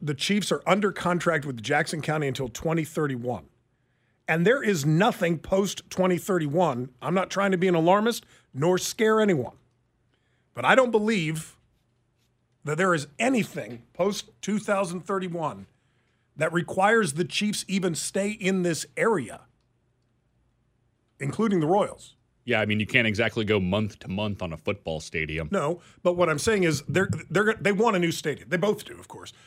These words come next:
Speaker 1: But let's just talk about the Chiefs right now. The Chiefs want a new stadium like nobody's business. Or, and if they're not going to get one, there are other cities that will give them one.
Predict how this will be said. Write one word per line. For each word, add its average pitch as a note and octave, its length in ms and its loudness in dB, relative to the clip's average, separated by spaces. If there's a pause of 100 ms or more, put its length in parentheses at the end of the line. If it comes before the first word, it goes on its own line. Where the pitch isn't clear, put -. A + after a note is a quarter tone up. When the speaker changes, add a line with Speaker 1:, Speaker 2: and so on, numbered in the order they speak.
(140)
Speaker 1:
But D3+ 60 -10
let's F3 160 0
just D3+ 140 -2
talk E3+ 100 4
about C3+ 140 -4
the A#2 80 -16
Chiefs G2 320 -10
right E2 120 -20
now. C#2+ 140 -18 (1080)
The C#3 100 -4
Chiefs A3 300 0
want F#3+ 160 4
a - 20 2
new F3 140 4
stadium E3+ 400 0
like C3+ 180 -4
nobody's E3 400 0
business. C3+ 540 -8 (480)
Or, C3+ 240 -2 (520)
and C#3 400 -4 (1000)
if B2 160 -8
they're F3 160 2
not G#3+ 200 2
going G3 220 2
to D3+ 80 -4
get G#3+ 260 -2
one, A2+ 360 -10 (1400)
there F3 200 -2
are F#3+ 200 4
other G3+ 240 4
cities F#3 420 0
that F3 120 2
will F3+ 140 2
give F#3+ 240 0
them D3+ 180 2
one. C3+ 280 -4